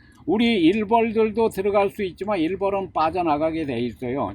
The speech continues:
이 말벌만 못 빠져나가, 덩치가. 여기 말벌 지금 많잖아요. 지금도 여기에 말벌이 한 열 마리가 와서 앵앵거리는데 내가 안 잡고 있는 거 일부러 일로 들어가라고. 근데 안 들어간다니까요.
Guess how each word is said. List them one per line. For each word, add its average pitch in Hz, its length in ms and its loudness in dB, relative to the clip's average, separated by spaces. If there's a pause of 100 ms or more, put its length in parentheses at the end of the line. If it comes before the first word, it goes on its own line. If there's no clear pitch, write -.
이 143 140 -8
말벌만 131 760 0
못 113 220 -6
빠져나가, 107 540 -4
덩치가. 120 540 -6
여기 180 180 -4
말벌 160 380 0
지금 165 260 -4
많잖아요. 147 960 -2 (800)
지금도 226 480 4
여기에 220 400 4
말벌이 196 500 2
한 196 280 0
열 151 280 2
마리가 208 360 4
와서 170 320 4
앵앵거리는데 156 800 -2
내가 139 300 -2
안 127 120 0
잡고 139 360 -2
있는 127 260 -2
거 139 100 -2
일부러 120 640 -4
일로 131 180 -2
들어가라고. 139 560 2
근데 208 160 -2
안 185 220 -2
들어간다니까요. 156 920 -4